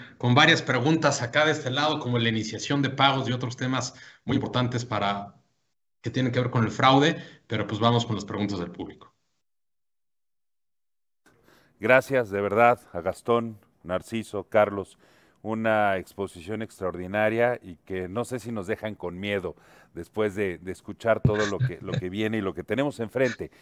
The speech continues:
Speaker 2: Finalmente es un mundo que está evolucionando a una velocidad impresionante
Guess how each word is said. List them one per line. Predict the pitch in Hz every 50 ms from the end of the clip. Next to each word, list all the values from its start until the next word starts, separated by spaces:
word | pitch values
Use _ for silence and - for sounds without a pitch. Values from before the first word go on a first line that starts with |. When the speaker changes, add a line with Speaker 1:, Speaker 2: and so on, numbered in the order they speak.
| _ _ _ _
Speaker 2:
Finalmente | - 104 104 120 127 127 131 135 135 123 - 139
es | 123 - 127
un | 127 127
mundo | 127 123 127 127 123 123 117 -
que | - 92
está | - - 113
evolucionando | 107 104 107 101 95 87 - 92 92 95 101 101 98 98 101
a |
una | 95 95 95 98
velocidad | 92 90 82 82 82 - 95 95 95 95 - _ -
impresionante | 147 156 143 - - 120 107 - - 87 90 92 101 104 101 87 - 113 110